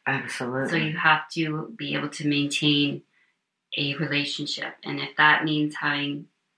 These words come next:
Speaker 2: an outlet, somewhere
Speaker 1: Mm-hmm.
Speaker 2: else to go
Speaker 1: Mm-hmm.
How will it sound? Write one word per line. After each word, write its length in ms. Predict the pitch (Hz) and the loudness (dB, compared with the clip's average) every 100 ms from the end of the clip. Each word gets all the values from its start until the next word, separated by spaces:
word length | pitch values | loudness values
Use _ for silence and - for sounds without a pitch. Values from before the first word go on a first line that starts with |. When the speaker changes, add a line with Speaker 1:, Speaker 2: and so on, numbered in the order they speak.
| - | -12
Speaker 2:
an 120 | - 131 | -8 2
outlet, 580 | 147 151 - 202 - - | 4 4 4 4 4 0
somewhere 280 | 156 151 | 0 2
Speaker 1:
Mm-hmm. 80 | 147 | 4
Speaker 2:
else 160 | 151 - | 2 0
to 100 | 160 | -6
go 440 | - 151 156 190 - - | 2 4 4 0 -6 -2
Speaker 1:
Mm-hmm. 360 | 151 156 147 | 2 4 2